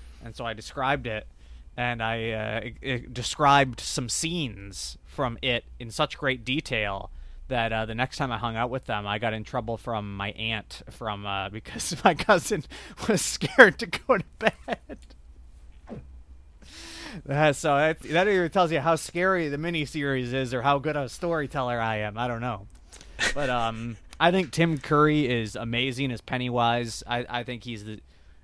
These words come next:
I mean, I, I really do like Bill Skarsgård as well, but I, I think Tim Curry nails it. And, uh, yeah, it's, it's a really solid miniseries, and it's a pretty good adaptation of the book. I do think the second half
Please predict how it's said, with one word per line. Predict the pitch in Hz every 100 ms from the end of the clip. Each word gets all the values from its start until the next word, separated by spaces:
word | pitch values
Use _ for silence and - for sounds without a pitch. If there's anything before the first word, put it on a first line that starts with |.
| -
I |
mean, | 127 120 113
I, | 143 160
I | 151 175
really | 170 156
do | 139
like | 135 123
Bill | 127
Skarsgård | 123 - 127 131 127 127
as | 120 110
well, | 127 131 131
but | 123
I, | 110 113 110
I |
think | 110 113
Tim | 107 110
Curry | 107 110 104
nails | 104 101 98
it. | 110 104
And, | - 107 107
uh, | 104 104 - - - -
yeah, | 277 277
it's, | 196 -
it's | 180 185
a | 214
really | 139 147 165
solid | - 131 135 131 117
miniseries, | 120 127 127 - 107 104 101
and | 107
it's | 104
a | 120
pretty | - 131
good | 131 117
adaptation | 113 113 - 117 110 117 107 - - - -
of | 123 110
the | 117
book. | 110 104 - -
I | 127
do | 151
think | 170 147 -
the | 139
second | 143 139 135
half | 135 131 -